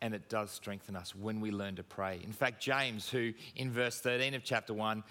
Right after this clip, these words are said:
just said God doesn't tempt us, does say that we walk through trials and temptations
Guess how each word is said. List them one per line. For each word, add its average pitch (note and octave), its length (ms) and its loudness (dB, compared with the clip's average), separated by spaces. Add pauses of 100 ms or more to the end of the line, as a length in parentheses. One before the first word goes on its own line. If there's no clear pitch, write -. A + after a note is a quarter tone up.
(100)
just B2 260 2
said B2 240 4
God A2+ 220 2
doesn't G#2+ 320 -2
tempt C3 260 0
us, G#2 320 -2 (540)
does D3 320 6
say C3 220 4
that B2 120 -2
we B2+ 140 0
walk A2 320 2
through A2+ 280 0
trials G#2 440 0
and A2 100 -6
temptations A2 800 -2